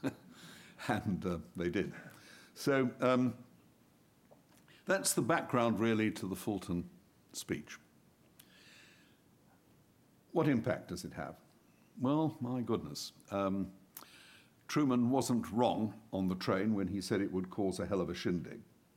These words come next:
It certainly did. On the whole, the U S media was hostile to the speech. The Roosevelt family was extremely hostile to the speech, broadcast a great deal on radio against it, and indeed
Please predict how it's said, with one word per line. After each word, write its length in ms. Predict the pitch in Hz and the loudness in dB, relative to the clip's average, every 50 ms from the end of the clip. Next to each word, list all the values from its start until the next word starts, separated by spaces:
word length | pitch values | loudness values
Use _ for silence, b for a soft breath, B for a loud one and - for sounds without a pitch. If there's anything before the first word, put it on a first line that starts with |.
| B B B B B B B B | B B B B B B B B
It 140 | - - - | -16 -12 -8
certainly 560 | - - - - 156 127 - - 98 92 92 | -6 -4 0 0 0 0 0 0 0 2 2
did. 260 | 90 104 101 - - - - - - B B B B B B B B - | 2 2 0 -2 -2 -10 -18 -20 -20 B B B B B B B B 2
On 180 | 101 98 98 | 2 4 4
the 100 | 98 92 | 2 2
whole, 520 | 90 139 143 143 147 156 160 147 123 - - | 4 4 4 4 4 4 2 0 0 -4 -4
the 300 | - 98 95 98 101 95 - | -2 0 0 0 0 -2 -2
U 220 | 117 107 117 110 104 | 0 2 2 2 2
S 200 | 101 92 - 107 | 2 0 0 0
media 400 | 107 117 123 113 123 123 120 117 | 2 2 4 4 2 2 2 2
was 200 | 98 90 82 - | 2 0 -2 0
hostile 520 | - - - - - - 87 80 82 85 | 0 0 0 0 0 2 2 2 2 0
to 120 | - - | -4 -6
the 120 | 87 92 90 | -8 -6 -6
speech. 460 | - - 117 135 175 - - - - - _ _ _ - B B B B B B B B B B B B B B _ | -2 0 0 0 0 -2 -8 -12 -14 -16 _ _ _ -20 B B B B B B B B B B B B B B _
The 100 | 90 90 | -2 2
Roosevelt 460 | 107 131 131 131 - - 104 - - | 2 2 2 2 0 -2 -2 -2 0
family 360 | - 120 117 107 101 95 95 | 0 0 0 2 2 2 2
was 260 | 95 92 98 92 90 85 | 2 2 2 0 -2 -4
extremely 640 | 82 - - - - - 143 165 147 90 73 73 71 | -8 -8 -10 -10 -2 0 2 2 2 0 -2 -6 -8
hostile 480 | 73 78 73 - - - 82 73 76 76 | -8 -8 -8 -8 -8 -6 -4 -4 -4 -6
to 100 | - 78 | -8 -12
the 120 | 69 78 | -12 -12
speech, 460 | - - - 98 117 156 - - - - B B B B B B B _ - | -12 -4 -4 -2 -2 -2 -6 -10 -16 -16 B B B B B B B _ -2
broadcast 600 | 104 104 113 110 113 - 104 95 98 - - - | 2 2 2 2 0 -2 -2 -2 -2 -4 -8 -6
a 20 | |
great 280 | - 101 101 101 - - | -2 0 0 0 0 0
deal 200 | 92 98 92 90 | 0 0 0 0
on 180 | 90 90 85 | 0 -2 0
radio 440 | 78 95 98 95 87 92 92 90 85 | 0 2 2 2 2 2 0 0 0
against 440 | 85 - - 107 120 117 - - - | -2 -2 -2 -2 -2 -2 -4 -4 -6
it, 120 | - - - - _ _ B B B B B B B B B B B _ | -6 -6 -10 -18 _ _ B B B B B B B B B B B _
and 440 | 92 98 95 95 95 98 98 92 - - | 0 2 2 2 2 0 -2 -4 -4 -4
indeed 520 | 95 95 95 87 110 123 120 120 113 92 | -4 -4 0 0 2 2 2 2 0 -2